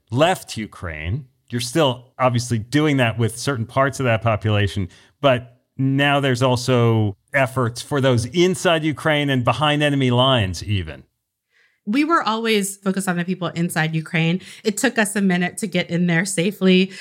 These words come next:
Speaker 2: but we have a robust office in Kyiv and a few other parts. And on some of the worst days, the team has sent us pictures of them at their computers in safe spots, in parking garages and elsewhere.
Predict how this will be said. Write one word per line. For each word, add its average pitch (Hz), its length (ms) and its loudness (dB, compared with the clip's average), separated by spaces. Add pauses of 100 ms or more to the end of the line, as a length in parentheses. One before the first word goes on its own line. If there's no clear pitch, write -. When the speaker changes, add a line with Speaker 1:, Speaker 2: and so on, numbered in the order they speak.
(180)
Speaker 2:
but 175 160 -2
we 190 120 4
have 175 300 2
a 180 120 -6
robust 165 520 -2
office 160 640 -2
in 156 160 0
Kyiv 175 520 0
and 156 160 2
a 156 60 2
few 160 180 0
other 165 260 -2
parts. 160 500 -2
And 170 380 -4
on 175 140 2
some 233 240 0
of 202 200 -2
the 180 120 0
worst 175 380 -2
days, 208 420 2 (400)
the 190 80 0
team 202 420 4
has 180 340 0
sent 185 340 0
us 180 240 -2
pictures 180 560 0
of 170 160 0
them 165 240 0
at 165 160 -8
their 170 140 -2
computers 165 840 2
in 160 240 0
safe 160 400 -2
spots, 160 600 -4
in 151 180 2
parking 170 500 -2
garages 160 800 0
and 160 220 -4
elsewhere. 170 640 -2